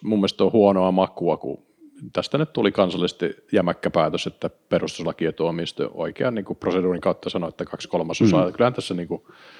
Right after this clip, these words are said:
Speaker 1: siirretään budjettisuvereniteettia
Speaker 2: Mm.
Speaker 1: ihan niinku selkeästi, niin kyllä
Speaker 2: No
Speaker 1: se
Speaker 2: totta
Speaker 1: niinku
Speaker 2: kai.
Speaker 1: näin.
Speaker 2: Mm.
Speaker 1: Niin tässä sitten jotkut antaa vähän semmosia lausuntoja, että okei, nyt tän kerran, mut sit kun seuraavan kerran, niin ehkä tää pitää uudelleen katsoa, että menisikö viidelläkympillä läpi, niin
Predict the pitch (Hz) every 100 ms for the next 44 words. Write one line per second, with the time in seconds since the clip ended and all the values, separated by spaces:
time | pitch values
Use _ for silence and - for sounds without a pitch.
0 | - - - - 117 101 95 - 90 80
1 | 80 117 90 92 - 120 107 95 95 92
2 | - - 85 95 85 78 87 - 85 82
3 | 78 - - - - 147 117 107 92 78
4 | 107 85 - 120 85 - _ 113 101 -
5 | 127 - - 120 135 - 110 104 95 95
6 | 95 92 87 92 92 92 87 - - 95
7 | 90 92 90 82 87 87 87 - 98 98
8 | 87 90 90 90 87 - - 90 - -
9 | 98 98 90 87 80 90 82 80 76 -
10 | 78 80 82 82 82 82 80 78 80 -
11 | 78 82 82 - 85 85 87 87 92 90
12 | 98 98 104 101